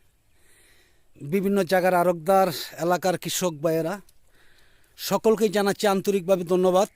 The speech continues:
এটা টাঙ্গাইলের সখীপুর। আসলে সখীপুরে এক এলাকা দিয়ে এমন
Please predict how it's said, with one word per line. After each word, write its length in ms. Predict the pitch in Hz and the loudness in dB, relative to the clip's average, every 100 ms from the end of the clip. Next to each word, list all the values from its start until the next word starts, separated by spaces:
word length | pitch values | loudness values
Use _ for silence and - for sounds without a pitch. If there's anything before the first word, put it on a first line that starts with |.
| - - - - _ _ _ - _ _ _ - - - - _ _ _ _ - - - - - | -18 -20 -20 -20 _ _ _ -20 _ _ _ -20 -20 -20 -20 _ _ _ _ -20 -20 -20 -20 -8
এটা 160 | 143 | -2
টাঙ্গাইলের 460 | 196 208 208 220 220 | 0 2 2 4 2
সখীপুর। 680 | - 196 - 220 208 214 226 - - - _ - _ _ _ _ _ _ _ - _ _ _ _ - - _ - | 2 -4 -2 -4 0 2 0 -4 -20 -20 _ -20 _ _ _ _ _ _ _ -20 _ _ _ _ -20 -20 _ -12
আসলে 240 | 147 254 226 | -4 -2 -2
সখীপুরে 760 | - 220 240 226 240 233 247 - | -2 -2 -2 0 2 4 2 0
এক 200 | 190 - | -2 -2
এলাকা 420 | 185 190 196 208 196 | 0 0 0 0 -2
দিয়ে 440 | 170 202 202 208 170 - _ _ _ - - - - - _ - _ - - - - - - - - _ _ | 2 4 4 2 -6 -20 _ _ _ -20 -20 -20 -20 -20 _ -20 _ -20 -20 -18 -18 -20 -20 -20 -20 _ _
এমন 540 | 160 190 202 - 208 | -4 0 2 2 0